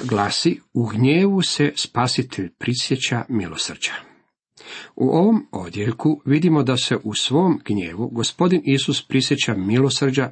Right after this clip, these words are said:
iskazanog onima koji su njegovi. U sedmom retku šezdeset trećeg poglavlja čitamo: „Slavit ću ljubav Jahvinu, slavna djela njegova,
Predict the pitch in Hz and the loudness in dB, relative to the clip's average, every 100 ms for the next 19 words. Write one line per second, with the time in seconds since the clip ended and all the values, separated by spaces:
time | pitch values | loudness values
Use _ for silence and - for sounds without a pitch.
0 | - 139 139 - 151 139 127 123 - 107 | 2 2 2 0 0 2 2 2 -4 -4
1 | 101 117 139 139 - - - - 127 120 | 0 2 2 0 -10 -18 -4 2 4 2
2 | - 117 - - - 104 90 85 - - | 0 -2 -4 -14 -4 -2 -2 -10 -12 -20
3 | _ _ - - - - 113 - 226 160 | _ _ -20 -18 -14 -4 0 2 4 4
4 | 98 104 131 131 - 190 190 _ _ - | 2 2 2 0 2 0 0 _ _ -4
5 | 107 110 110 113 98 - 120 - - - | 0 2 0 -2 -4 0 0 0 -4 -4
6 | 104 - 107 107 - - - 87 - _ | -2 0 0 0 -4 -6 -10 -10 -12 _
7 | _ _ _ _ - - - - - - | _ _ _ _ -20 -18 -18 -16 -8 -2
8 | 123 156 214 208 - 104 92 - - 117 | 2 4 4 4 0 -4 -6 -10 -4 2
9 | 127 147 113 87 95 95 - 139 165 202 | 4 4 2 -2 -6 -6 0 4 4 2
10 | _ - - - - - 131 165 185 147 | _ -20 -20 -16 -6 0 2 2 4 2
11 | 98 85 87 92 113 139 135 175 175 | 0 -8 -10 -2 2 2 2 0 0